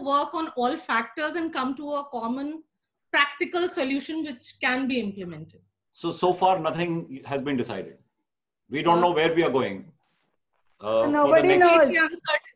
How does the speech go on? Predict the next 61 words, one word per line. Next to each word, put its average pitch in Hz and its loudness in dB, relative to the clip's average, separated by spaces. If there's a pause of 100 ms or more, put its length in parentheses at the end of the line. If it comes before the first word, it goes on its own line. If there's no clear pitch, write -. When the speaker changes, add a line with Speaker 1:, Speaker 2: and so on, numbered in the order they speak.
(460)
Speaker 2:
No, 220 2
no. 247 4
Speaker 1:
Right 311 2
now 320 6
Speaker 3:
Nobody 349 2
Speaker 1:
it's 339 -2
Speaker 3:
knows. 320 -4
All 285 4
of 320 2
us 302 2
Speaker 1:
uncertain. - 2
Speaker 3:
are 302 4
Speaker 2:
No, 214 -8
Speaker 3:
trying. 269 6
Speaker 2:
no, 202 4
no, 202 2
no. - -2
That's 165 -2
exactly 185 0
what 208 2
I'm 208 0
trying 190 2
to 202 4
tell 190 0
you. 202 4
The 170 2
writing 170 0
is 208 2
on 196 2
the 202 2
wall. 180 0
I 160 -2
don't 170 -2
know 196 -2
why 156 0
you 190 2
all 190 0
are 190 -2
not 185 -2
seeing 233 -4
it. - -12 (680)
That 196 -6
nobody 202 -2
is 214 -4
going 196 -2
to 196 0
come 185 -4
to 180 -10
your 180 -4
schools 190 -6
till 180 -2
you 185 -2
get 170 -8
a 190 -6
vaccine. 214 -8 (680)
So 214 0
what 151 -4
are 226 -4
you 226 -6
waiting 196 0
for? 165 -6